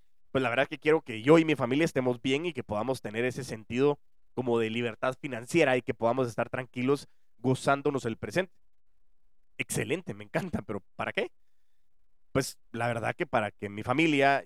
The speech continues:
yo y mi familia podamos tener mejores oportunidades de las que ya hemos tenido hasta el momento y poder seguir creciendo en ese proceso. Me encanta, buenísimo. ¿Para qué? Y en ese momento yo es como, "Wow, ¿qué pasó? ¿Cómo llegamos al para qué?".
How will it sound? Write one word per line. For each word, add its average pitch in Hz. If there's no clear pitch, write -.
yo 170
y 190
mi 175
familia 139
podamos 131
tener 131
mejores 135
oportunidades 127
de 131
las 117
que 107
ya 110
hemos 143
tenido 120
hasta 123
el 110
momento 113
y 117
poder 110
seguir 127
creciendo 143
en 107
ese 113
proceso. 175
Me 135
encanta, 139
buenísimo. 135
¿Para 104
qué? 160
Y 196
en 165
ese 175
momento 147
yo 139
es 135
como, 127
"Wow, 359
¿qué 320
pasó? 359
¿Cómo 339
llegamos 330
al 277
para 240
qué?". 349